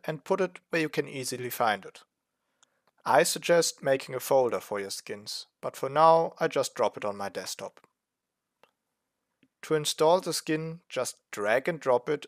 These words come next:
onto L C S. The skin is now installed, but deactivated.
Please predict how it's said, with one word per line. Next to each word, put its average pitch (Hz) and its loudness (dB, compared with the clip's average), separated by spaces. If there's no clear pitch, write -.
onto 107 -8
L 110 2
C 135 -4
S. 104 -4
The 123 -12
skin 139 -2
is 185 -4
now 110 2
installed, 151 2
but 143 0
deactivated. 120 -4